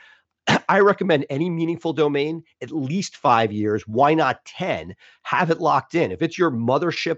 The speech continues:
domain, why is this year to year where you might forget about a credit card and have a crappy admin and lose a domain? You hear about those horror stories? Ten years,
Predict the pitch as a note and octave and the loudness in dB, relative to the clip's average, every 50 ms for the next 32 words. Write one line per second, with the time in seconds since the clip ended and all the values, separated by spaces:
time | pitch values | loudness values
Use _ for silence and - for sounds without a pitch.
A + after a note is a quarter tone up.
0 | - - D#3 D3 C#3 C#3 C#3+ C#3+ D#3 E3+ G3 F#3 _ _ _ _ _ _ - C3 | -2 0 0 0 2 0 0 0 0 -2 -4 -6 _ _ _ _ _ _ -10 -4
1 | B2+ C3 C#3 D3+ D#3+ F3+ E3+ C#3+ A#2+ C#3+ D#3 - - - - D3 A#2+ C3+ D3+ D3+ | 0 2 2 4 2 2 0 0 0 -2 -4 -4 -6 -10 -16 -14 -6 -2 -2 0
2 | D#3 D3 C#3+ B2+ C#3 D3+ D#3 C#3 A#2+ A#2+ A#2+ B2 A#2+ A2+ A#2 A2+ A#2 B2+ C#3+ C#3+ | 0 -2 -2 -2 0 2 2 2 2 2 0 0 0 -2 -2 -2 -2 -2 -2 -2
3 | - _ _ - _ _ - B2 F#2 C3+ D3 D#3 D3+ C#3+ C#3 - - - D3 D3 | -6 _ _ -20 _ _ -10 -4 0 0 2 2 2 2 0 0 -2 -2 -2 -2
4 | C#3+ - - - - A#2 A#2+ A#2+ B2+ - - C#3+ C3+ C3+ - B2+ A#2 A#2+ C3 C#3+ | 0 -2 -2 -2 -2 -2 -4 -6 -6 -6 -6 -4 -4 -4 -4 -4 -2 -2 -2 -2
5 | D3 A#2 A2+ A2+ A2 G#2+ A2 B2 C#3 C#3+ C3 C3 C3 B2 A#2 B2 C#3+ C3+ A2+ F#2+ | -2 -2 -2 -2 -2 -2 0 0 0 0 0 0 2 2 2 2 2 0 0 -2
6 | F#2+ F2 G2+ C3+ C3 C3 B2+ - C3 A2+ - - C3+ C3+ C#3 C3 - - D#3+ D#3 | -4 -4 -2 -2 0 0 -2 -2 -4 -6 -4 -4 -4 -4 -4 -4 -4 -2 -2 -2
7 | E3 D#3 - - _ _ _ _ _ _ _ _ _ _ - - - F3+ F#3 F#3 | -2 -2 -6 -10 _ _ _ _ _ _ _ _ _ _ -8 -4 0 0 0 2
8 | F#3 F3 F3+ F3+ C#3 A#2+ - | 2 2 4 2 2 -2 -6